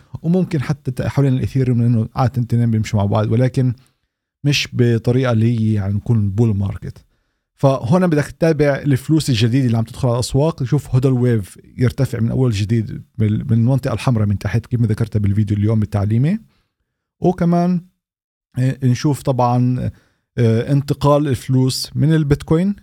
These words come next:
إلى العملات البديلة، يعني هيمنة البيتكوين تنزل بالأسواق، وقتها بنبلش نشوف، بنبلش ناخد قرار إنه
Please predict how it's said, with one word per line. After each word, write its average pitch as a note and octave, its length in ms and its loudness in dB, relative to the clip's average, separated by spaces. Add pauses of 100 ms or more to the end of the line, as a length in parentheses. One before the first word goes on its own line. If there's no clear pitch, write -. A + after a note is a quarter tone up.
(140)
إلى C#3+ 140 2
العملات B2+ 320 0
البديلة، A#2+ 360 0
يعني A#2+ 260 2
هيمنة C3+ 340 2
البيتكوين B2 500 0
تنزل A2 340 0
بالأسواق، - 680 -2
وقتها B2 340 0
بنبلش G#2+ 440 0
نشوف، G2+ 360 -4
بنبلش A2 600 -2
ناخد A2+ 360 -2
قرار G#2 360 -2
إنه G2 340 0